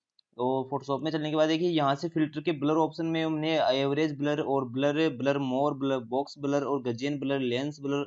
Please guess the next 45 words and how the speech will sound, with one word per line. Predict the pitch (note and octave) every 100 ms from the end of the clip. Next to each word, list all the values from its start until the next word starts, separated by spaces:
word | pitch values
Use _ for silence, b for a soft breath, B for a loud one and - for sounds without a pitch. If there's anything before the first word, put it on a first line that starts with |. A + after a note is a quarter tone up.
| A#2+
और | C3 D3+ b b b
लेंस | A#2+ C3 D#3+
ब्लर | D3+ D3
तक | C#3 D3
हमने | D3+ D3+
सीख | C#3+ C3+
लिया | C#3+
था। | D3 -
इस | D3 E3+
वीडियो | D3+ D3
में | C#3+
हम | D3
सीखेंगे | D3 B2+ C#3+ D3
मोशन | C#3 B2+ C3+ D#3
ब्लर, | D3 D3+ D3
रेडियल | B2+ B2 B2+
ब्लर, | C3 C#3 D3
ब्लर | C3 B2+ C#3+ E3 B B _
और | A#2+ B2+ C3+
शेप | C3+ D3 F3 D#3+
ब्लर | E3 D#3+
को | E3
जो | D#3+
हम | D#3+ D#3 D#3+ D#3
नहीं | C#3 C3+
सीखने | C#3+ D#3 D#3
वाले, | D3+ D3+
क्योंकि | D3+ D3+ E3 D#3 C#3+ C3
actually | B2+ D3+ D3+
इसका | D#3 D3+ D#3
सही | C#3+ C#3+
से | D#3
बन | C#3+ A#2+
नहीं | C3+ C#3+
पाता | C#3+ C#3
हो, | D3+ D#3
ना | C#3 A#2+
ही | C3
ये | C#3
कहीं | C3 B2
पर | D3
यूज़ | C#3 A2+ B2
होता | B2+ B2 B2+
है | C#3+ C3+
आजकल। | A#2 A#2+ - D3+